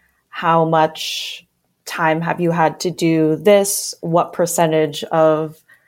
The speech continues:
discovery is going to be something that you've already seen before? Give me a lot of numbers, give me reasons, concrete reasons why you don't think that you can do the date that the government wants.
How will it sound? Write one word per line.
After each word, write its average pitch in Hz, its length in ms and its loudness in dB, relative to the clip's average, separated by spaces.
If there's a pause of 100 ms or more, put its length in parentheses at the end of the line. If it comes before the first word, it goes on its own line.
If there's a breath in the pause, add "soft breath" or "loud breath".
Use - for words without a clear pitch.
(240 soft breath)
discovery 160 600 0
is 156 140 2
going 156 200 0
to 156 60 0
be 160 140 -6
something 160 400 -6
that 151 300 0 (640)
you've 175 180 0
already 165 240 2
seen 254 280 6
before? 196 880 4
Give 175 160 0
me 175 120 -6
a 160 60 -2
lot 160 200 2
of 160 120 -6
numbers, 185 800 4
give 165 180 -2
me 170 160 -2
reasons, 165 640 -2
concrete 170 500 -2
reasons 160 560 -4
why 147 580 -4
you 160 180 -6
don't 151 300 -4
think 151 220 -8 (160)
that 165 140 -2
you 156 160 -6
can 151 720 -4 (880)
do 165 720 -2 (640)
the 175 140 0
date 160 360 2
that 151 340 2
the 170 80 -2
government 165 460 -4
wants. 156 560 -10